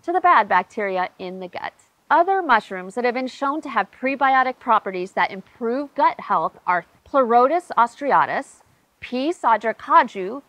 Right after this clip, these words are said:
and P. abelonis. The black hoof mushroom, Philenius linteus, Trametes versicolor, or the turkey tail mushroom, and Hericium erinaceus, or lion's mane mushroom.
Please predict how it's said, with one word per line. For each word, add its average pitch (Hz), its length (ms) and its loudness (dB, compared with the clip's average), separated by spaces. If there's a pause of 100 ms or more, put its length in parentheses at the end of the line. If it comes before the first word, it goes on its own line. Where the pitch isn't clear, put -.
(160)
and 247 160 -2
P. 277 300 -8
abelonis. 240 880 -4
The 208 120 0
black 220 420 2
hoof 202 260 -2
mushroom, 185 640 -2 (260)
Philenius 240 500 0
linteus, 233 560 -8 (540)
Trametes 277 500 -2
versicolor, 254 800 -2
or 196 180 -2
the 175 100 -6
turkey 269 460 -8
tail 180 300 -6
mushroom, 190 600 -8 (260)
and 233 200 -4
Hericium 277 720 -6
erinaceus, 185 760 -8
or 220 140 -2
lion's 185 400 0
mane 156 180 -12
mushroom. 147 440 -14